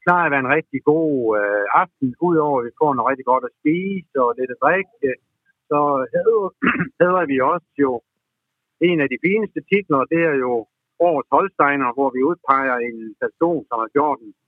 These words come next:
særlig, øh, eller gør en særlig indsats for, for Holstein. Øh, og, øh, den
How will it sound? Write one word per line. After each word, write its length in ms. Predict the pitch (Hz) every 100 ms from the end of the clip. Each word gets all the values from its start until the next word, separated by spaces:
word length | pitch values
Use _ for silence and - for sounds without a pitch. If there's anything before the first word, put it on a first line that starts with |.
| _ _ _ - _ 139
særlig, 400 | 156 165 147 123 120 110
øh, 160 | 107 104 117
eller 160 | 117 110 143
gør 120 | 180 175 -
en 80 | 131 143
særlig 360 | 143 156 139 113 - _ _ _ 147
indsats 400 | 160 - 131 131 _ -
for, 120 | 120 107
for 80 | 127 127
Holstein. 500 | 147 - 117 101 98 _ _ _ _ 120
Øh, 400 | 113 113 110 107 107 110 107
og, 100 | 107 107 107
øh, 60 | 104
den 100 | -